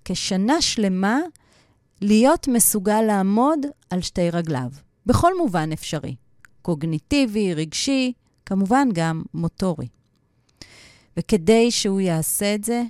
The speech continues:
הוא זקוק לתמיכה מאוד מקדמת מאיתנו. לא בכדי,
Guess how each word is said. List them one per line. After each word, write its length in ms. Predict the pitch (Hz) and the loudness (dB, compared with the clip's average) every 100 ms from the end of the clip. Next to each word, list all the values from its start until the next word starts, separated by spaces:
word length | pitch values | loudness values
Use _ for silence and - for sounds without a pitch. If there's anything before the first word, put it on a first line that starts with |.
| - | -8
הוא 100 | - | -6
זקוק 440 | 170 170 - 202 - | -4 -4 -2 -4 -2
לתמיכה 460 | 175 - 156 - 185 | -6 -6 -6 -4 -4
מאוד 520 | 180 _ 185 185 165 | -4 _ 2 2 0
מקדמת 800 | 185 - 165 139 151 147 147 - - | -6 -6 -8 -6 -4 -4 -8 -12 -8
מאיתנו. 640 | 156 156 - 143 135 135 - _ _ _ _ _ - | -6 -6 -6 -6 -6 -8 -12 _ _ _ _ _ -2
לא 140 | 262 262 | 2 2
בכדי, 520 | 190 - 175 202 | 0 -2 -4 -2